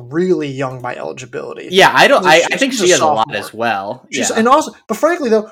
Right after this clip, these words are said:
Speaker 1: Tui's is still a sophomore. <laughs> Like,
Speaker 2: Well, yeah,
Speaker 1: Like, a lot of
Speaker 2: Toby's number one. Like, there, there's no disputing that. Like, she is clearly number, and Volby's
Speaker 1: Like,
Speaker 2: number two,
Speaker 1: McCabe's
Speaker 2: but
Speaker 1: a sophomore. Yeah,
Speaker 2: Yeah.
Speaker 1: like, all these women. So, um,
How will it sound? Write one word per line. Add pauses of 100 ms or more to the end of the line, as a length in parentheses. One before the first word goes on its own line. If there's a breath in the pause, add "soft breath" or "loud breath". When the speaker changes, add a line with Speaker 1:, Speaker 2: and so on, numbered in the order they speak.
(140)
Speaker 1:
Tui's
is
still
a
sophomore. (160)
<laughs>
Like, (800 loud breath)
Speaker 2:
Well,
yeah,
Speaker 1:
Like,
a
lot
of
Speaker 2:
Toby's
number
one.
Like,
there,
there's
no
disputing (260 loud breath)
that.
Like, (500 soft breath)
she
is
clearly
number,
and
Volby's
Speaker 1:
Like,
Speaker 2:
number
two,
Speaker 1:
McCabe's
Speaker 2:
but
Speaker 1:
a
sophomore.
Yeah,
Speaker 2:
Yeah.
Speaker 1:
like,
all
these
women.
So,
um,